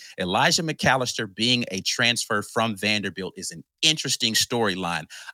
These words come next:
I wonder what the over-under is on how many times that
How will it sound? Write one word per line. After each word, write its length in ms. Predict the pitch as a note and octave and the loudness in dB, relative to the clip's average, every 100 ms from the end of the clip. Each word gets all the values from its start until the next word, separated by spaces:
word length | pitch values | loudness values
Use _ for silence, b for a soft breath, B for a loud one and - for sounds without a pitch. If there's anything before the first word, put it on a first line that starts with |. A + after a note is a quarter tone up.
| - | 0
I 240 | C3+ F3 | 2 4
wonder 420 | C3 B2 B2+ G#2 | 0 -2 -2 -2
what 220 | F#2 G#2 - | -4 -4 -4
the 140 | F#2 | -2
over-under 640 | G2 G2+ F#2 G#2 G2+ F#2 D#2+ | 0 0 -2 -2 -2 -4 -8
is 220 | F2 E2 | -8 -10
on 120 | D#2 | -10
how 200 | D2 G2+ | -6 -6
many 180 | G#2 F#2+ | -4 -6
times 480 | - G2+ F#2 D#2 - | -6 -6 -6 -6 -8
that 160 | E2+ F#2 | -4 -6